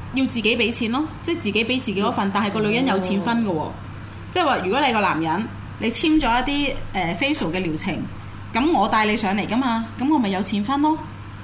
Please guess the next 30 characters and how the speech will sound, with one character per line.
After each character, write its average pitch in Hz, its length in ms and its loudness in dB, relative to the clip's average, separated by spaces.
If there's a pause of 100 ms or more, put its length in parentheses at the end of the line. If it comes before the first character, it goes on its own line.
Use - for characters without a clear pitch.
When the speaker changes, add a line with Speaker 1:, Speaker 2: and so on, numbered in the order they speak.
(140)
Speaker 1:
咁 302 100 2 (100)
但 247 220 4
係 226 40 2
我 240 80 4
一 330 60 4
開 370 180 2
頭 277 120 0
同 185 140 0
你 180 60 0
係 202 100 2
做 196 180 0
朋 190 260 -2
友 165 100 -2
㗎 170 160 -2
喎， 170 880 -4
咁 349 60 4
點 370 140 2
解 370 60 4
我 254 100 6
同 233 140 0
你 190 80 2
做 214 140 2
朋 190 180 -2
友 185 120 0
變 226 180 0
咗 247 140 2 (720)
我 202 200 2
要 214 140 2
你， 220 380 2 (580)
呃， 160 480 -2